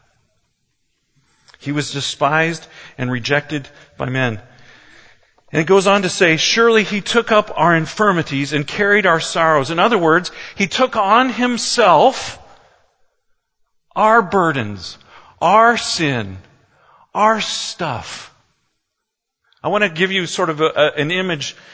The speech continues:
a visual, if you will, what I see going on. And, you know, this is my, my Bible. You kind of have to ignore that. But imagine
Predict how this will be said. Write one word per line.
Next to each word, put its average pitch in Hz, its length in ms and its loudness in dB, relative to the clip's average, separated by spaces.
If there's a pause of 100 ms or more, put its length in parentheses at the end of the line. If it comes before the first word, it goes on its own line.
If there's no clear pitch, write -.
(120)
a 135 120 0
visual, 170 420 0
if 160 160 -6
you 160 80 -8
will, 135 240 -2
what 147 160 0
I 151 120 2
see 185 360 -10
going 160 280 -4
on. 156 200 -2
And, 123 120 -10 (340)
you 143 80 -8
know, 135 80 -4
this 135 180 -8
is 147 80 -10
my, 117 240 -4 (220)
my 113 160 -2
Bible. 120 340 2
You 117 120 -10
kind 131 200 -8
of 110 80 -6
have 123 140 -12
to 98 160 -12 (240)
ignore 120 420 -6
that. 113 300 0
But 131 120 -8 (320)
imagine 143 600 -2